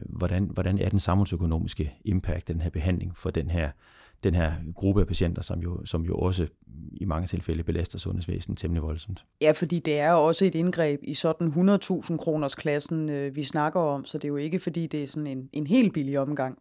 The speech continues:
Speaker 2: at lave de her indgreb.
Speaker 1: Nej, det er dyrt. Det er dyrt i implantater, og det er, øh, også dyrt i opfølgning. Man kan sige, det er patienter, som jo i princippet får en livslang behandling, og der er batterier, der skal skiftes, og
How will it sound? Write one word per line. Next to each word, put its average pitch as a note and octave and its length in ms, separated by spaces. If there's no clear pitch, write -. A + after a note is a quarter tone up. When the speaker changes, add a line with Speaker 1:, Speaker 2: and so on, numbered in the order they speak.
Speaker 2:
at D3+ 60
lave C#3+ 220
de D3+ 140
her C#3+ 160
indgreb. C3+ 400
Speaker 1:
Nej, A2 140
det F#2 60
er - 20
dyrt. B2+ 240
Det A2 60
er F#2+ 40
dyrt D3 240
i - 20
implantater, F#2 560
og G#2 200
det F#2+ 260
er, E2+ 180
øh, D2 260
også A#2 220
dyrt A2+ 240
i F#2 60
opfølgning. F2 500
Man F2+ 100
kan E2+ 100
sige, - 160
det G#2+ 100
er F#2 40
patienter, G#2 360
som F#2+ 180
jo F2+ 60
i E2+ 40
princippet A2 360
får A2 120
en F#2 60
livslang G2+ 360
behandling, F#2 460
og G#2+ 80
der G#2+ 160
er F2+ 40
batterier, F#2+ 340
der F2+ 80
skal G2+ 140
skiftes, - 460
og E2 200